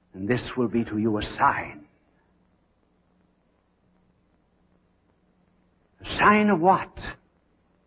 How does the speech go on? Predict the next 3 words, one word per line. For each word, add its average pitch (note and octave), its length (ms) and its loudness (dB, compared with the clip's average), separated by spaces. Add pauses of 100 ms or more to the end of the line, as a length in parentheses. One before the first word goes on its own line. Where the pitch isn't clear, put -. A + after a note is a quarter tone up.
(2500)
Sign F#3+ 480 6
that - 260 0
God F#3 320 4